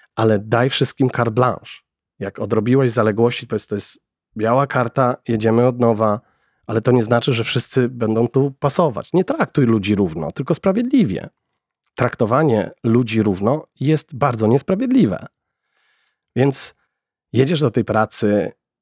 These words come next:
pooddychaj też, zrób, zrób m-, medytację rano, dobrze się nastaw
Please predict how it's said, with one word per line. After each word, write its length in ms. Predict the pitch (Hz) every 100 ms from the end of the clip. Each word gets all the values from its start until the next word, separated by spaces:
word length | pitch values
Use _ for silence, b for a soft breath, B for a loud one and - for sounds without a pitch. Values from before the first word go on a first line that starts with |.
| -
pooddychaj 640 | 143 127 120 117 - 107
też, 400 | - 101 98 -
zrób, 300 | 107 117 113 113
zrób 240 | 113 139 139
m-, 140 | 117 - 123 214
medytację 800 | 117 120 117 110 104 - 113 104
rano, 500 | 101 98 98 90 87
dobrze 340 | 107 131 123
się 140 | - 104
nastaw 600 | 95 92 - 113 117